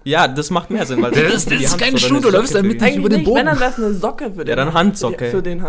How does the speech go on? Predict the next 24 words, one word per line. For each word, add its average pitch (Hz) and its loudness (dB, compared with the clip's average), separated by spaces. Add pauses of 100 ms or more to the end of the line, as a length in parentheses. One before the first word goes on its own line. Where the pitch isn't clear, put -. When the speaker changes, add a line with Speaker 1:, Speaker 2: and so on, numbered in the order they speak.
(140)
Speaker 3:
für - -10
die 175 -14
Hand. 196 -14
Speaker 2:
Ja, 92 -2
Handsocke 127 -2
klingt 123 -4
halt 104 -4
Speaker 3:
Mhm. 110 -2
Speaker 2:
auch 98 -6
wack 98 -8
so. 85 -14 (400)
Aber 107 -4 (100)
<laughs> - -6
generell, 113 -4 (100)
ähm, 98 -8
Speaker 3:
Handschuh. - -12 (100)
Speaker 2:
aber 95 -14
ja, 123 -6
Messer? 175 -10 (300)
Speaker 3:
Handschuh. 240 -16 (480)
Speaker 2:
Das 117 -4
ist - -6
bestimmt 180 -2
irgendwie, 170 0